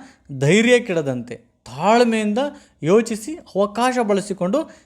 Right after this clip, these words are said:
ಜಯ ಸಾಧಿಸಬೇಕು ಅನ್ನೋದನ್ನು ಈ ಕಥೆಯಿಂದ ನಾನು ಕಲ್ತೀನಿ ಅಂತಕ್ಕಂಥದ್ದು. ಲೇಖನ ಓದೋಣ, ಈ ಲೇಖನವನ್ನು ಓದಬೇಕು. ನೆಕ್ಸ್ಟು, ಇಲ್ಲಿ ವಾಕ್ಯಗಳನ್ನು ಓದಿ ನಾವು ನಮ್ಮ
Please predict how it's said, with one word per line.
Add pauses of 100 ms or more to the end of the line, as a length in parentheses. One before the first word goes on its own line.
(160)
ಜಯ
ಸಾಧಿಸಬೇಕು
ಅನ್ನೋದನ್ನು (360)
ಈ
ಕಥೆಯಿಂದ
ನಾನು
ಕಲ್ತೀನಿ (120)
ಅಂತಕ್ಕಂಥದ್ದು. (280)
ಲೇಖನ (380)
ಓದೋಣ, (1900)
ಈ
ಲೇಖನವನ್ನು
ಓದಬೇಕು. (2500)
ನೆಕ್ಸ್ಟು,
ಇಲ್ಲಿ
ವಾಕ್ಯಗಳನ್ನು
ಓದಿ (240)
ನಾವು
ನಮ್ಮ